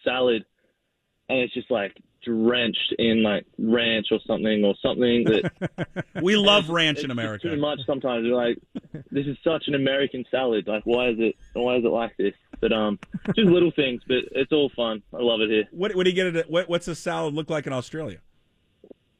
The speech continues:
Speaker 1: Maybe a little bit of olive oil, balsamic, um, nothing salt and pepper, nothing,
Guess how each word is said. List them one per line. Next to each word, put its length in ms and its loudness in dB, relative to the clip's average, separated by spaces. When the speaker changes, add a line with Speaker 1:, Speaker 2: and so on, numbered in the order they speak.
Speaker 1:
Maybe 260 4
a 60 6
little 180 6
bit 140 4
of 360 2
olive 280 2
oil, 300 2
balsamic, 640 0
um, 480 -2
nothing 580 -4
salt 280 0
and 100 -10
pepper, 300 0
nothing, 580 -6